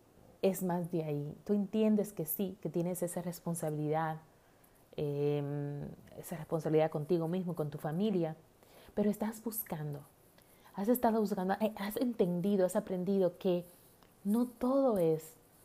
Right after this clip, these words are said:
vivir de, de cheque en cheque,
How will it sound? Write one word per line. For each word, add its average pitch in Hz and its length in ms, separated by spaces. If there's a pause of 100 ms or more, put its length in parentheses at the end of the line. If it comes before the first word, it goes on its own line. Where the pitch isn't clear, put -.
(1000)
vivir 185 600 (380)
de, 160 800
de 160 140
cheque 165 260
en 156 80
cheque, - 360